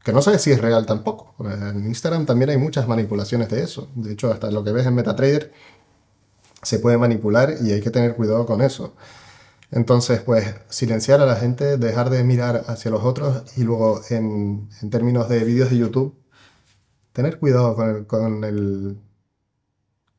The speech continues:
con el contenido que, que ves. Al final, pues bueno, sí, a mí, a mí,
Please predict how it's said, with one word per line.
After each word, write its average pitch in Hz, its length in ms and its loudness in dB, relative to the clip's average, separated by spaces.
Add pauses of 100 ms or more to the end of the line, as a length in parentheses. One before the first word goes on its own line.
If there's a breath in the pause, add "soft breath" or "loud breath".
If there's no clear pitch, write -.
con 120 180 2
el 113 80 0
contenido 117 500 0
que, 110 300 -4
que - 140 -4
ves. 104 240 -4 (640)
Al - 140 -10
final, 113 340 -2
pues 104 140 -8
bueno, 92 220 -10 (440 soft breath)
sí, - 300 -12
a - 80 -8
mí, 104 140 -4
a 110 100 -6
mí, 120 260 0